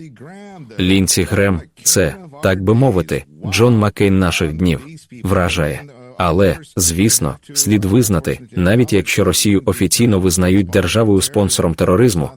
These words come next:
це не означає, що вона одразу опиниться в серйозних проблемах. Адже багато рішень, які ухвалює Сенат Сполучених Штатів Америки,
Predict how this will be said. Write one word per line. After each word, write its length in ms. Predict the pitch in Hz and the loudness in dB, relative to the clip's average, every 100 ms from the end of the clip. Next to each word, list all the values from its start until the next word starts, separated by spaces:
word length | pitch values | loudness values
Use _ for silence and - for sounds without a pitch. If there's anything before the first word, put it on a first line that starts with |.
| - | -8
це 180 | - 120 | 0 2
не 80 | 107 | 2
означає, 580 | 92 87 82 95 92 87 110 | 2 0 0 2 2 2 -4
що 200 | - - | -6 0
вона 220 | 135 123 113 | 4 4 4
одразу 480 | 98 104 104 107 101 | 2 2 2 0 0
опиниться 520 | 101 98 92 - 107 | 0 2 0 0 -2
в 60 | |
серйозних 580 | - 104 92 92 82 80 | 0 0 2 2 2 -2
проблемах. 580 | - 101 98 82 67 - 82 101 113 123 _ 117 _ 110 | -2 0 2 0 -2 -12 -20 -20 -20 -20 _ -20 _ -12
Адже 340 | 107 101 95 113 | -4 -4 0 0
багато 380 | 117 107 101 104 | 0 -2 0 0
рішень, 360 | 139 - 80 - - | 0 -2 -6 -10 -6
які 280 | 95 104 185 | -2 0 2
ухвалює 480 | 170 - 131 135 120 | 0 2 4 4 4
Сенат 360 | - 107 113 | 2 0 0
Сполучених 600 | - 98 98 120 110 98 | 0 0 0 0 -2 -2
Штатів 380 | - 107 90 85 | -2 -4 -2 -2
Америки, 480 | 82 95 131 - - | 0 0 0 -2 -8